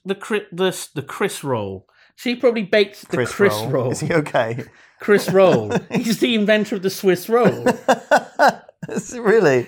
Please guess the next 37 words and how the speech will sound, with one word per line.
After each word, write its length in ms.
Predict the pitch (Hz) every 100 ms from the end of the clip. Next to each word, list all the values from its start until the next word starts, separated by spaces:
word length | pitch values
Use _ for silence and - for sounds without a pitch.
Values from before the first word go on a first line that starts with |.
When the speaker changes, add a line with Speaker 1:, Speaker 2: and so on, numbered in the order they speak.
| -
Speaker 1:
Yeah. 360 | 254 262 147 117
Speaker 2:
Is 60 | - _ _ _ _ _ _ _
he 60 | -
Speaker 1:
Um, 300 | 208 208 202
Speaker 2:
Swiss? 440 | 185 131 226 - - _ _ -
Speaker 1:
I'm 160 | 269
assuming 400 | 247 - 294 262
she, 320 | - 220 185 -
she 160 | -
didn't 180 | 233 233
just 180 | 175 151 - - 156
buy, 580 | 185 180 180 170 151 147 _
like, 260 | 156 156 156
a 60 | 143
Kipling's, 1040 | - - 220 - 170 147 135 135 127 - -
Mister 280 | 156 156 -
Kipling's 840 | - 175 170 160 143 139 135 - -
Speaker 2:
Oh. 280 | 135 117 110
Speaker 1:
Swiss 320 | 156 156 156
roll. 540 | 139 151 110 98 101 107
Speaker 2:
See, 100 | 160
I 80 | 180
thought 200 | 165 151
that's 260 | 147 -
what 160 | 135 123
had 80 | 127
happened. 260 | 127 -
Speaker 1:
Cut 160 | - 175
it 100 | 165
up. 400 | 160 123 110 - _ _ _ _ _
She 160 | -
got 240 | 160 170 170
some 400 | - 160 143 131
bird's 320 | 156 165 127
eye 140 | 143
custard. 720 | 135 - 156 - - 107 113 - _ _ _ _
Speaker 2:
Right. 600 | 127 123 123 120 113 110